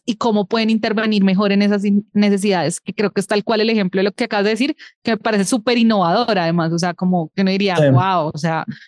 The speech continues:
Speaker 1: ustedes podrían preocuparse solo por enviar muy bien sus suministros", pero están metiéndose en un nivel de innovación tremendo, entendiendo el comportamiento de sus propios clientes.
Speaker 2: Sí, no, totalmente, totalmente. Y justamente este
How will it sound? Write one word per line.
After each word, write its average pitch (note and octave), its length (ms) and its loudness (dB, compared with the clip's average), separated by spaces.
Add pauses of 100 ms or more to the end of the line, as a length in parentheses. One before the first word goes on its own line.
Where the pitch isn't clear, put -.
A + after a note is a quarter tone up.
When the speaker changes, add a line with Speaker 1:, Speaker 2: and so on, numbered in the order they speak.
(140)
Speaker 1:
ustedes G3+ 460 -2
podrían B3 240 0
preocuparse G#3+ 380 0
solo G#3+ 200 0
por A#3+ 180 0
enviar G#3 340 0
muy G#3 140 0
bien A3+ 180 0
sus A3+ 140 -2
suministros", B3 680 0
pero G#3+ 320 0
están F3+ 600 -6 (480)
metiéndose A3 600 -2
en A#3 80 2
un A3 80 0
nivel G3+ 240 0
de G#3 80 -4
innovación A3 580 0
tremendo, G#3 580 0 (380)
entendiendo A3 540 0
el F3+ 60 -4
comportamiento G3+ 560 -2
de F3+ 60 0
sus F#3 100 -6
propios E3+ 320 -4
clientes. E3+ 500 -6 (160)
Speaker 2:
Sí, G#3+ 220 4
no, F3 160 4
totalmente, D#3 640 4
totalmente. E3 500 2
Y C3+ 40 2
justamente E3 420 2
este D#3+ 300 -2